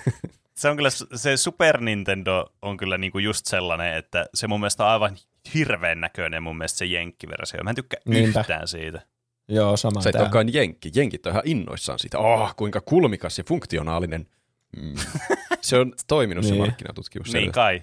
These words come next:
Speaker 1: niin kai.
Speaker 2: Nostalgia vaikuttaa varmaan siinä myös tosi paljon nyt
Speaker 1: Mm.
Speaker 3: Niin.
Speaker 2: jälkikäteen mietittynä. Mutta niin, Sega julkaisi niitä arcade-pelien portteja sitten sille, sille Mega Drivelle, mutta se ei oikein pärjännyt tälle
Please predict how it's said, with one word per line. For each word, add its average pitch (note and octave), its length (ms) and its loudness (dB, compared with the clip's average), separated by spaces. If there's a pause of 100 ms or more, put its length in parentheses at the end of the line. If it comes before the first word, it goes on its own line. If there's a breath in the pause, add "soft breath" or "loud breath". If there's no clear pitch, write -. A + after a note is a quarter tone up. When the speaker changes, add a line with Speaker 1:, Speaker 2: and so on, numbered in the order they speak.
Speaker 1:
niin F#2+ 200 -8
kai. B2 100 4
Speaker 2:
Nostalgia G#2 460 2
vaikuttaa G#2 500 0
varmaan A2 320 0
siinä A#2 260 -2
myös A#2+ 240 0
tosi B2+ 260 0
paljon B2+ 320 4 (220)
nyt A2 180 -6 (120)
Speaker 1:
Mm. F2+ 80 -6 (220)
Speaker 3:
Niin. E2+ 180 -6
Speaker 2:
jälkikäteen A#2 600 -2
mietittynä. A#2+ 500 -2 (1040)
Mutta C#3+ 280 4 (180)
niin, A2 440 0
Sega A#2 280 4
julkaisi A2+ 360 2
niitä A2 240 2
arcade-pelien G2+ 920 2 (640)
portteja G#2+ 720 4 (140)
sitten - 360 -8
sille, G2+ 300 -2 (640)
sille G2+ 240 -2
Mega A2 320 4
Drivelle, G2 500 0
mutta F#2+ 320 -4
se - 140 0
ei F#2+ 100 2
oikein G#2 240 2 (220)
pärjännyt G#2 540 2
tälle G#2+ 180 -6